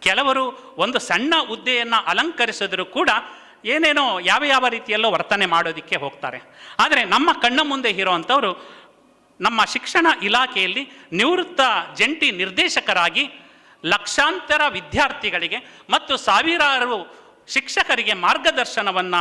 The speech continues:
ನೀಡಿರೋಂಥವ್ರು ಶ್ರೀ ಶಿವಮಾದಪ್ಪ ಸರ್ ಅವರು. ಅವರು ಉಪನಿರ್ದೇಶಕರಾಗಿ ಮತ್ತು ಜಂಟಿ ನಿರ್ದೇಶಕರಾಗಿ ಅವರು ಕಾರ್ಯವನ್ನ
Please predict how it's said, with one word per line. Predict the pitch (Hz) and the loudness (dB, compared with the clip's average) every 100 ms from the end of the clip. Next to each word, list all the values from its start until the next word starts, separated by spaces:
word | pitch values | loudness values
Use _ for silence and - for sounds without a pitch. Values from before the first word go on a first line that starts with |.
| 170 | 2
ನೀಡಿರೋಂಥವ್ರು | 180 175 165 160 254 277 185 - - - | 0 -2 -2 -2 0 0 -2 -10 -20 -6
ಶ್ರೀ | 214 170 165 - | -2 -2 -4 -8
ಶಿವಮಾದಪ್ಪ | - 185 180 160 156 156 | -2 0 2 0 -2 -4
ಸರ್ | - 139 | -4 -4
ಅವರು. | 139 127 - - - | -4 -6 -14 -20 -2
ಅವರು | 156 202 233 - - - _ - | 0 2 0 -4 -20 -20 _ -14
ಉಪನಿರ್ದೇಶಕರಾಗಿ | 156 180 185 170 196 214 202 202 202 202 240 - - _ _ - | -2 0 0 0 -2 0 0 2 2 0 -4 -6 -20 _ _ -6
ಮತ್ತು | 165 - 160 | -4 -2 0
ಜಂಟಿ | 160 175 220 | 0 0 0
ನಿರ್ದೇಶಕರಾಗಿ | 190 160 214 220 226 220 214 214 247 - - - - | 0 0 0 0 0 2 2 2 -4 -6 -20 -14 -2
ಅವರು | 190 220 175 | 0 2 -2
ಕಾರ್ಯವನ್ನ | - 185 220 320 285 233 | -2 0 2 2 0 2